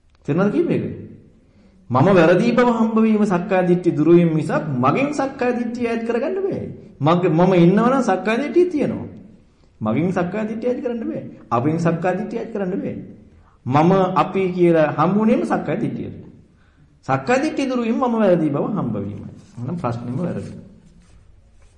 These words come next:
අපි අර වචන ටිකක් එහෙම එහෙ කර කර අපි මේ බලන එකක් තියෙන්නේ. අපි මේ බුදුරණවහන්සේ ධර්මයේ ප්‍රායෝගික දෙයක් කියලා හම්බෙලා නෑ.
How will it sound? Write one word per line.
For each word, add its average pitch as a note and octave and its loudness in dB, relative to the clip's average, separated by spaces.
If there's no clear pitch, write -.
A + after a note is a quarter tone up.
අපි - -14
අර C#3 0
වචන A#2 -4
ටිකක් D#3+ -2
එහෙම D#3 2
එහෙ F#3 0
කර E3+ -2
කර G3 -4
අපි G#3 0
මේ G#3+ 0
බලන F3 2
එකක් A3 -4
තියෙන්නේ. - -8
අපි - -6
මේ E3 0
බුදුරණවහන්සේ C3+ -2
ධර්මයේ F#3+ -4
ප්‍රායෝගික C#3+ -4
දෙයක් C3+ -6
කියලා G#2 -8
හම්බෙලා F#2+ -12
නෑ. F2 -12